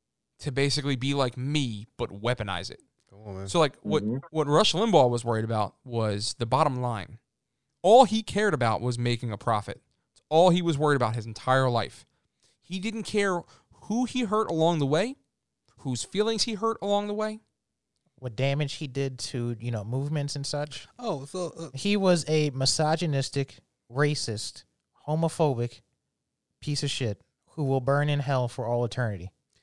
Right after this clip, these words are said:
Speaker 2: He was playing a song back in oh seven called, uh, Barack the Magic Negro, which is a racist parody song. Um, I'm just reading
Speaker 3: Wow.
Speaker 2: some, some quotes. Uh, in John K. Wilson's book, The Most
Speaker 1: What, no
Speaker 2: Dangerous
Speaker 1: Roger
Speaker 2: Man in
Speaker 1: Stone?
Speaker 2: Right.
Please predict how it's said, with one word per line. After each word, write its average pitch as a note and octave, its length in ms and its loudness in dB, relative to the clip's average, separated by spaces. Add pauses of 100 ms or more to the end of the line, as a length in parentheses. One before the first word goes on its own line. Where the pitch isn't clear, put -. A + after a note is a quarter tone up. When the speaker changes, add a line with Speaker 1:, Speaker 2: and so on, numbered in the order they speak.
(220)
Speaker 2:
He A3+ 180 -8
was G#3+ 200 -4
playing F3+ 360 -4
a A#2 100 -4
song C3+ 420 -4
back A2 220 -6
in G#2 100 -8
oh A#2 160 -4
seven F2+ 520 -8
called, G2 380 -4
uh, F2+ 320 -8
Barack G#2+ 640 -6
the G#2 140 -12
Magic G#2+ 380 -8
Negro, G2 540 -12 (120)
which F#2+ 160 -20
is F#2 100 -16
a F#2 60 -14
racist G2+ 320 -12
parody G2 320 -8
song. E2+ 320 -18 (720)
Um, G#2+ 580 -6 (640)
I'm D#3+ 80 -6
just F3+ 120 -4
reading F#2 160 4
Speaker 3:
Wow. G2+ 60 4
Speaker 2:
some, C3 120 -2
some C3+ 220 -2
quotes. C#3+ 340 -2 (260)
Uh, A#2+ 160 -2
in C3 140 -2
John A3+ 240 2
K. F#3+ 160 0
Wilson's E3 340 -2
book, C#3 260 0
The B2 60 -2
Most D3 200 0
Speaker 1:
What, - 20 -6
no - 120 2
Speaker 2:
Dangerous C3 140 2
Speaker 1:
Roger D#3+ 200 6
Speaker 2:
Man F#3 80 4
in - 20 0
Speaker 1:
Stone? G3 460 0
Speaker 2:
Right. C3 560 2